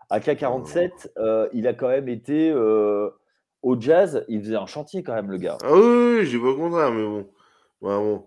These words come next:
Speaker 1: Après,
Speaker 2: tu,
Speaker 1: euh,
Speaker 2: tu, tu, tu m'aurais cité deux joueurs, euh, un, un Mutombo, par exemple, euh, voilà.
Speaker 1: Oui, mais Mutombo, il a fait sa fac, euh,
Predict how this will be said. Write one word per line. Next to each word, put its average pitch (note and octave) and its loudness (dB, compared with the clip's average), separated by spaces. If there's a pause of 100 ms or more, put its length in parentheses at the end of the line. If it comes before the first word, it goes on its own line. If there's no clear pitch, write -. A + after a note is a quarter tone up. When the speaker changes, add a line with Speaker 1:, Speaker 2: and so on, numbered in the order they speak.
(240)
Speaker 1:
Après, C#3 6
Speaker 2:
tu, - -6
Speaker 1:
euh, C#3 4
Speaker 2:
tu, - -20
tu, C3+ -4
tu C3+ -8
m'aurais C3+ 2
cité B2 0 (440)
deux B2+ -2
joueurs, C3 6
euh, G#2 2
un, A2+ -4
un - -2
Mutombo, A#2+ -2
par F#2 -8
exemple, A#2+ -4
euh, F2+ -4
voilà. G2+ -4 (420)
Speaker 1:
Oui, E3+ 2
mais B2 -8
Mutombo, D3 -4
il B2 -4
a B2 -2
fait D#3 -12
sa B2+ -14
fac, - -10 (220)
euh, G#2 -2